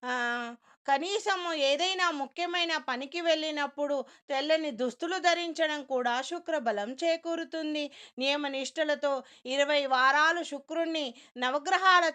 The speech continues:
చుట్టూ శుక్రుడికి బొబ్బర్లను అర్పిస్తూ ప్రదక్షిణ చేస్తే కూడా, ఆ, శుక్రబలం పెరుగుతుంది. ఎవరికైతే శుక్రుడు బలహీనంగా ఉంటాడో, ఆ, ఆర్థికంగా వెనకబడతాడు,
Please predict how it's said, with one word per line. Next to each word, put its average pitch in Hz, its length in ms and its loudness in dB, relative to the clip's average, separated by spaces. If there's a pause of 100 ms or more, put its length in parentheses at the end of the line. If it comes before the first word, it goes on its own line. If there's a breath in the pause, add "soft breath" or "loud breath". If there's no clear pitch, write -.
చుట్టూ 294 280 -2
శుక్రుడికి 311 640 -4
బొబ్బర్లను 285 720 2
అర్పిస్తూ 302 720 -2 (300 loud breath)
ప్రదక్షిణ 262 480 2
చేస్తే 330 560 0
కూడా, 269 540 2 (280 loud breath)
ఆ, 262 260 2
శుక్రబలం 320 680 0
పెరుగుతుంది. 269 800 -4 (240 loud breath)
ఎవరికైతే 269 920 0
శుక్రుడు 285 400 -2
బలహీనంగా 302 840 2
ఉంటాడో, 311 680 2 (280 loud breath)
ఆ, 254 340 0
ఆర్థికంగా 294 760 2
వెనకబడతాడు, 302 1080 2